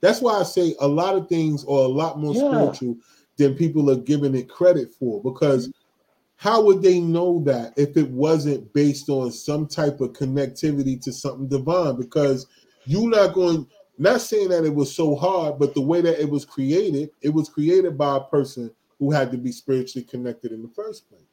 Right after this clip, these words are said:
Speaker 2: Correct.
Speaker 3: Well, you know what they're doing with the, these schools, and I know people, you know, it's all about being politically correct, et cetera, et cetera, right?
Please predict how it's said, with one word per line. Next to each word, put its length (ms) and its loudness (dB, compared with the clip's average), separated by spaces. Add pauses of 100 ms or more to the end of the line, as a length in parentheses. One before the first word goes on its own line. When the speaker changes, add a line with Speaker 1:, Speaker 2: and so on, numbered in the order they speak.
(680)
Speaker 2:
Correct. 160 -6
Speaker 3:
Well, 100 -6
you 200 0
know 180 -4
what 220 -4
they're 160 -2
doing 280 -4
with 160 -6
the, 240 -6
these 300 -4
schools, 440 -8
and 120 -8
I 80 -6
know 380 -8 (180)
people, 560 -10 (720)
you 160 -4
know, 320 -6 (240)
it's 160 -4
all 180 -6
about 320 -8
being 220 -8
politically 640 -12
correct, 560 -8
et 100 -12
cetera, 380 -4
et 80 -6
cetera, 480 -6
right? 420 -10